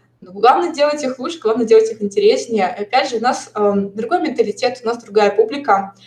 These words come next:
поэтому наши каналы, они немножко от западных отличаются. Ну, поэтому вот и есть такое, прям говорят же, русский YouTube. Хотя YouTube — это, ну, единая система, но русский YouTube, он такой уникальный, да, тут немножко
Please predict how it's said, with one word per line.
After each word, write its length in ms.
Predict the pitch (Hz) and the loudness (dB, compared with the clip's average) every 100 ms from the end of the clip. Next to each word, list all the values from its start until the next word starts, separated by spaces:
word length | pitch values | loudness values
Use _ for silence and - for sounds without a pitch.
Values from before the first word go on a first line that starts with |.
| _ | _
поэтому 260 | - 262 247 | -4 -2 0
наши 280 | 220 262 233 | 0 0 -2
каналы, 440 | 196 190 233 254 190 | -6 0 0 0 -2
они 120 | 226 | -4
немножко 320 | 196 214 - | -2 -6 -6
от 100 | 170 | -8
западных 420 | 196 196 - - - | -6 -6 -8 -14 -20
отличаются. 680 | - 165 220 196 - - - _ _ _ | -18 -4 0 2 0 -8 -18 _ _ _
Ну, 400 | - 240 302 - _ _ _ _ | -6 -4 -4 -10 _ _ _ _
поэтому 360 | 202 214 - 285 | 2 2 0 -2
вот 180 | 240 220 | 0 2
и 20 | |
есть 240 | 226 254 | 0 0
такое, 380 | 226 214 202 190 | -2 0 2 2
прям 280 | - 185 180 | -2 -6 -4
говорят 320 | 190 208 277 | 0 2 2
же, 140 | 208 | 0
русский 320 | 190 247 - 202 | -2 -2 -2 -6
YouTube. 460 | 190 - - - - _ _ | -6 -4 -6 -6 -20 _ _
Хотя 160 | 226 | 2
YouTube — 400 | 254 - 277 269 | 2 0 -6 -6
это, 520 | 185 - 175 175 202 214 | -6 0 2 2 -4 -2
ну, 180 | 220 175 | -2 -2
единая 560 | 196 190 277 262 202 | -6 -6 -2 0 0
система, 540 | 175 - - 202 180 170 | -2 -8 -2 0 0 0
но 240 | 220 277 | 2 4
русский 300 | 208 - 208 | 2 2 -4
YouTube, 260 | 196 254 202 | -4 -6 -6
он 100 | 196 | -8
такой 340 | 202 196 170 | -4 -2 0
уникальный, 480 | 165 - 240 254 185 | -2 0 2 2 2
да, 220 | 180 202 | 2 2
тут 240 | 269 - | 0 -4
немножко 500 | 185 202 208 180 175 | -6 -8 -6 -8 -8